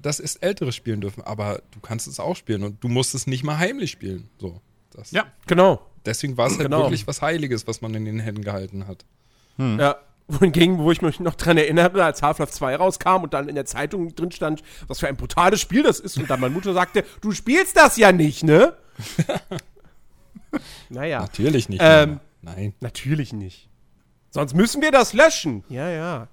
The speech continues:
Speaker 3: Dann
Speaker 2: Mhm.
Speaker 3: geht's wieder runter. Ähm. <laughs>
Speaker 1: Ich würd
Speaker 2: Naja.
Speaker 1: das selber löschen, wenn ich das sehen würde, Mama. <laughs>
Speaker 2: Das,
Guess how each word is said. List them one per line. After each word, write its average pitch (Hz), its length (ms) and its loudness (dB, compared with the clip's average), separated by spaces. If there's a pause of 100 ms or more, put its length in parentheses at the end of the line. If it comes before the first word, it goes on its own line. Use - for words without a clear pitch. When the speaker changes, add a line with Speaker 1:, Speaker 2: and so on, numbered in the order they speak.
Speaker 3:
Dann 113 80 -16
Speaker 2:
Mhm. 117 360 -2
Speaker 3:
geht's 117 160 -8
wieder 151 160 -6
runter. 147 380 -10 (500)
Ähm. 143 600 0
<laughs> - 40 -6 (880)
Speaker 1:
Ich 143 160 0
würd 131 60 2
Speaker 2:
Naja. 151 240 8
Speaker 1:
das - 120 0
selber 185 320 4
löschen, 131 360 0
wenn 110 120 -2
ich 98 100 -6
das 104 200 -2
sehen 117 340 2
würde, 98 320 -4 (120)
Mama. 101 300 -2 (340)
<laughs> - 340 -6
Speaker 2:
Das, - 320 -2